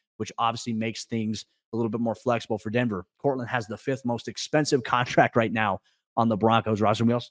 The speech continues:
talk about Tim Patrick, also another restructure candidate, potential extension candidate as well.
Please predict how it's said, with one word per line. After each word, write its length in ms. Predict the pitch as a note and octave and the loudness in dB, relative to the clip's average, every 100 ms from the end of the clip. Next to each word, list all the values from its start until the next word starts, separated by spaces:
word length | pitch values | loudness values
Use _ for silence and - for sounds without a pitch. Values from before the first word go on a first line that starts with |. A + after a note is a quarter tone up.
| - | -6
talk 160 | A#2 | -4
about 200 | A#2 A2 | -2 -2
Tim 160 | - A#2 | -2 0
Patrick, 380 | A#2 A#2 G#2 G2+ | 2 0 0 2
also 320 | G#2 - A2+ | 2 4 4
another 280 | A2+ A#2 G#2+ | 4 4 2
restructure 600 | G#2+ A2 - A2 - - | 0 0 0 0 -2 -4
candidate, 460 | A2 A#2 G#2 - | 0 2 2 0
potential 480 | - G2 A#2+ A#2 A#2+ | -8 -6 -4 0 0
extension 440 | G#2 - A#2+ - | 0 0 2 0
candidate 480 | A2 A#2+ A#2+ A#2 A#2+ | -2 0 0 0 0
as 140 | A2+ G2+ | -2 4
well. 360 | B2 C3 A#2 | 8 8 8